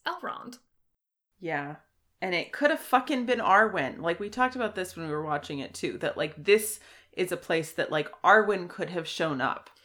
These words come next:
Speaker 1: It, it would have been, yeah, Elrond, so Elrond is here for a tr-, a trifold reason. One, to tell Aragorn that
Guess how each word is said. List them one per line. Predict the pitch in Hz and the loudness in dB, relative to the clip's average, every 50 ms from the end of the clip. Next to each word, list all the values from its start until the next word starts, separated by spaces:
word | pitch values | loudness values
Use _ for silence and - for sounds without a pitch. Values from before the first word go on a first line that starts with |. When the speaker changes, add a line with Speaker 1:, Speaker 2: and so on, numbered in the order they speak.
| - - - | -12 -4 -2
Speaker 1:
It, | 302 285 285 269 - - | -2 -2 -2 -4 -4 -2
it | 285 240 | -2 0
would | 302 320 | -2 -2
have | 294 - - | -2 -4 -2
been, | 302 277 262 254 247 247 - | 0 0 2 2 -2 -4 -4
yeah, | 254 247 214 190 - - | 0 0 0 0 2 4
Elrond, | 269 311 339 349 359 349 - | 4 4 4 4 0 -4 -2
so | - 302 285 - | -2 -4 -2 0
Elrond | - 285 311 339 339 339 302 | 0 0 2 0 -2 -4 -4
is | 320 277 - | -6 -8 -8
here | - 269 254 240 240 233 226 - - - _ _ _ | -6 -2 0 2 2 2 0 -4 -8 -16 _ _ _
for | - - - 277 262 - - - - _ _ _ _ _ _ _ | -20 -12 -6 -6 -6 -6 -6 -10 -18 _ _ _ _ _ _ _
a | 240 254 233 | -4 -2 -2
tr-, | 240 - - - - - - | -4 -6 -10 -12 -12 -8 -6
a | 170 | -6
trifold | 254 - 285 262 254 262 254 262 240 226 226 220 | -2 2 4 4 4 4 2 0 -2 -2 -2 -4
reason. | 202 190 185 - - 101 - 226 - - _ _ _ _ _ - | -8 -10 -10 -10 -12 -12 -12 -14 -16 -18 _ _ _ _ _ -4
One, | 220 233 233 240 247 269 311 311 285 | 0 2 2 4 2 0 -2 -6 -10
to | - - 269 | -10 -10 -10
tell | - - 240 226 233 | -6 -4 -4 -2 -2
Aragorn | - 226 220 220 214 214 208 208 208 | -2 -2 -2 -2 -4 -4 -6 -4 -6
that | 202 - - | -6 -8 -10